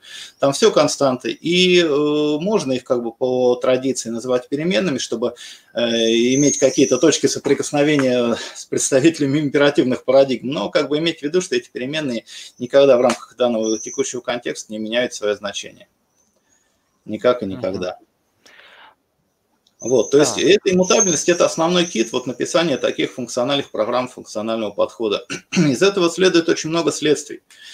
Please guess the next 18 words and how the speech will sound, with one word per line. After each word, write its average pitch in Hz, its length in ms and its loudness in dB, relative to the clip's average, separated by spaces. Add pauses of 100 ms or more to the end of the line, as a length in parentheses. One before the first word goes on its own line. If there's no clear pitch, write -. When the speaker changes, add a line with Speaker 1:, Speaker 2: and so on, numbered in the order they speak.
(180)
Speaker 1:
Во-первых, 208 340 2
там 196 240 2
иммутабельные 160 560 0
примитивы, 135 680 -4 (100)
примитивные 117 580 -2
типы - 240 -8
данных. 101 540 -2 (580)
Speaker 2:
Мгм. 95 320 -20
Speaker 1:
А 110 140 2
отсюда 180 300 4
следует 175 360 2
сразу 156 320 2
явно 143 460 2
вывод, 147 300 -2
что 123 1120 -2
там 117 600 -2
нет 131 280 -2
циклов. - 460 -8